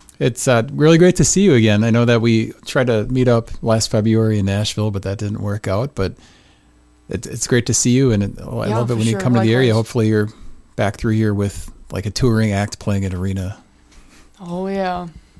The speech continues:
Speaker 1: Any parting words?
Speaker 2: Any parting words? Um, don't drink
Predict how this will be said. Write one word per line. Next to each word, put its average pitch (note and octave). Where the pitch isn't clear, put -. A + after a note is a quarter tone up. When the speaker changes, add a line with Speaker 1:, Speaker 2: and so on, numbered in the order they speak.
Speaker 1:
Any C3
parting C#3+
words? D3+
Speaker 2:
Any G#3
parting A3
words? A3
Um, F#3+
don't A#3+
drink G3+